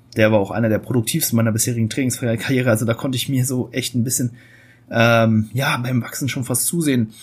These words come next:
Klar, in der Maintenance-Phase werdet ihr vielleicht so einen Ticken einfallen, ne, einfach weil ihr nicht mit so viel Trainingsvolumen, äh, zielt, ihr keine Muskelschäden,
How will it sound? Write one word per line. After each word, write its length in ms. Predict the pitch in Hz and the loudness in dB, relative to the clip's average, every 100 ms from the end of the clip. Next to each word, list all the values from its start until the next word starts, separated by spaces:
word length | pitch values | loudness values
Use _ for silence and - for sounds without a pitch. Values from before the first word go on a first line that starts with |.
| - - - | -20 -20 -4
Klar, 240 | 131 127 | 0 2
in 60 | 120 | 2
der 80 | |
Maintenance-Phase 520 | 120 127 123 - 120 131 | 2 2 -2 -2 -2 0
werdet 200 | 190 180 | 0 0
ihr 80 | 151 | 0
vielleicht 300 | 139 143 143 | 2 0 0
so 80 | |
einen 160 | 135 123 | -4 -4
Ticken 340 | - 202 180 | -4 -4 -4
einfallen, 640 | 170 143 147 170 - 135 131 | -6 -2 -2 0 0 0 0
ne, 120 | 127 | 0
einfach 280 | 120 123 - | 0 -4 -2
weil 200 | 120 113 - - - - | -2 -2 -6 -20 -20 -10
ihr 120 | - 120 | 0 0
nicht 200 | 127 117 | 2 2
mit 200 | 120 113 | 2 2
so 100 | 120 | -2
viel 220 | - 113 | 0 0
Trainingsvolumen, 600 | 110 131 123 123 120 107 104 - | 0 -2 0 0 0 0 -2 -6
äh, 320 | - 110 107 80 - | -4 0 0 -4 -8
zielt, 320 | - 127 113 | -2 2 2
ihr 80 | 101 | 0
keine 200 | 113 110 | 0 2
Muskelschäden, 720 | 120 - 117 117 117 110 | 2 0 -2 0 2 2